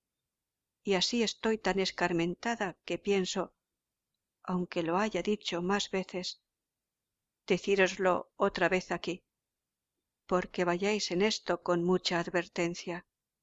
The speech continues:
Y mirad que oso decir que no creáis a quien os dijere otra cosa. Y procuraré darme más a entender, que hice en otra parte.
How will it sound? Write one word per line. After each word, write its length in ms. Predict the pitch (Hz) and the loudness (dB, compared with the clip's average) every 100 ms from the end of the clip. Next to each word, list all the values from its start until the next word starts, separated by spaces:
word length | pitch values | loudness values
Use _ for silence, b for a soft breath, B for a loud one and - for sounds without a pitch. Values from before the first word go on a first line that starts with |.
| _ _ _ _ _ _ _ _ _ _ _ _ - | _ _ _ _ _ _ _ _ _ _ _ _ -4
Y 140 | 180 | 0
mirad 320 | 170 180 190 | 4 6 4
que 240 | - - 185 | 2 0 2
oso 260 | 196 - | 2 0
decir 540 | 185 180 - 202 190 - _ _ _ - | 0 0 0 0 0 -6 _ _ _ -4
que 140 | 180 | 0
no 180 | 180 208 | 2 0
creáis 520 | 180 185 214 185 - | -2 -2 -2 -2 -4
a 120 | - 180 | -4 -2
quien 200 | 185 180 | 2 2
os 160 | 175 | 2
dijere 480 | - - 202 190 175 | -2 -4 -2 0 2
otra 280 | 175 185 160 | 0 0 -4
cosa. 420 | 170 175 190 196 _ _ _ _ _ _ _ _ _ _ _ _ _ _ _ _ _ _ _ _ _ _ _ _ _ _ | -4 -6 -6 -12 _ _ _ _ _ _ _ _ _ _ _ _ _ _ _ _ _ _ _ _ _ _ _ _ _ _
Y 140 | - 208 | -4 -2
procuraré 600 | 202 196 196 202 233 262 | 0 0 2 2 2 4
darme 360 | 214 220 185 | 4 4 2
más 240 | 180 185 - | 2 2 2
a 80 | 180 | 0
entender, 560 | 180 165 175 175 175 _ _ _ _ _ _ _ _ _ _ | 0 -2 -4 -4 -6 _ _ _ _ _ _ _ _ _ _
que 160 | - 180 | 2 2
hice 300 | 202 - 180 | 2 0 0
en 120 | 185 | 0
otra 240 | 190 190 | 0 -2
parte. 420 | - 175 - 190 | -4 -8 -10 -20